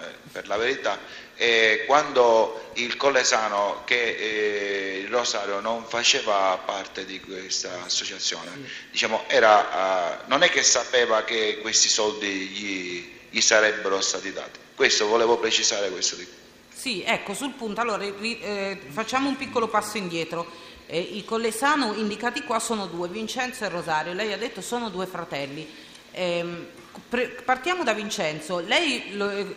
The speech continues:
Speaker 2: la, lo conosce, Collesano Vincenzo? Lo ha frequentato? Sa se apparteneva a Cosa Nostra?
Speaker 1: Sì, sì, sì, sì, sì. Sì, siamo, eravamo amici, diciamo, mi è,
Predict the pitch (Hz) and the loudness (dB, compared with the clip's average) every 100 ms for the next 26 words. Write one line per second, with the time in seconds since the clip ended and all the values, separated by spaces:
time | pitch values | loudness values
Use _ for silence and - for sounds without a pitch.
0 | 196 196 196 196 214 190 185 185 220 - | -4 0 0 0 -2 -2 -2 -2 -2 -2
1 | 214 - 196 180 180 180 170 170 175 180 | -4 -2 -2 -2 -2 -4 -6 -4 0 0
2 | 202 - 185 170 190 185 196 185 185 175 | -2 -4 -4 2 2 2 -2 -2 -4 2
3 | 180 196 196 180 170 - 196 - 180 - | 6 8 6 2 -4 0 0 0 -4 -2
4 | 180 175 170 180 175 190 180 175 170 196 | -4 -2 0 2 2 0 0 2 2 4
5 | 190 156 131 - - 165 180 170 156 147 | 6 10 10 8 4 6 8 8 6 6
6 | - - - - - - - - - - | 2 0 -8 -16 -18 -20 -20 -20 -20 -20
7 | - - - - - - - - - 151 | -20 -20 -20 -20 -20 -20 -20 -6 -2 0
8 | 127 135 120 120 113 110 107 101 98 95 | 2 2 4 6 6 6 4 4 0 -4
9 | 85 104 82 113 113 120 113 98 95 101 | -6 -4 2 6 8 8 6 2 -2 -4
10 | 113 101 - 101 - 117 110 104 101 101 | -2 2 2 4 4 6 6 8 6 4
11 | 107 113 113 110 110 104 104 101 | -2 -2 0 0 0 0 -2 -2